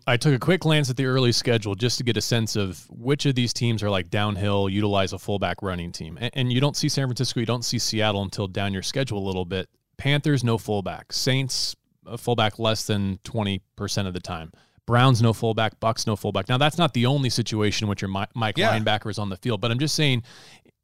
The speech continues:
Speaker 1: there is a little bit of wiggle room, it looks like,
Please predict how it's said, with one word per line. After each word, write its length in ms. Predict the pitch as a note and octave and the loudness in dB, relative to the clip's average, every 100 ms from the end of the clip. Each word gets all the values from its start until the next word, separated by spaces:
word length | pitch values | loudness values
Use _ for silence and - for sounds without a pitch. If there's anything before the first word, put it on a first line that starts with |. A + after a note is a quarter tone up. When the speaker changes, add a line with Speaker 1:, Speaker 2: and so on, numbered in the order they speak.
| _ _ C3 | _ _ -2
Speaker 1:
there 240 | C#3+ D3 | 0 4
is 180 | E3+ D#3 | 2 2
a 60 | |
little 240 | C#3 C#3+ C#3 | 2 2 2
bit 120 | C3 | 2
of 100 | A#2 | 2
wiggle 240 | C#3+ D3+ B2+ | 2 4 4
room, 180 | A#2+ | 2
it 80 | A#2 | 0
looks 240 | A2+ A#2 - | -4 -4 0
like, 240 | A2+ | 0